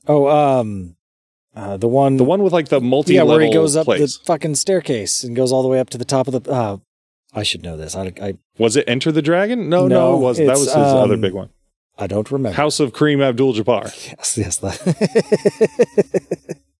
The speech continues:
Speaker 1: <laughs>
Speaker 2: Um, and then, let's see, we got a, uh, I got a message from our loyal listener, uh, Casey Thomas,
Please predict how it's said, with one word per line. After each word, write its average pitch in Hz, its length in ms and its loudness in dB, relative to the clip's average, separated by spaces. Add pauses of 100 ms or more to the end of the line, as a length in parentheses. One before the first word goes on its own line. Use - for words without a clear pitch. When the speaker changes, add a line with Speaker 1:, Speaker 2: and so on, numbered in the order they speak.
(260)
Speaker 1:
<laughs> - 0 -
Speaker 2:
Um, 107 580 0 (140)
and 127 260 2
then, 139 440 0 (240)
let's 131 180 2
see, 139 180 0
we 123 240 0
got 147 160 0
a, 156 160 0
uh, 131 260 0
I 131 120 0
got 165 140 0
a - 20 -4
message 156 360 -4
from 135 300 0
our 123 220 0
loyal 147 340 0
listener, 135 760 -2
uh, 120 220 0
Casey 135 320 -2
Thomas, 180 600 -2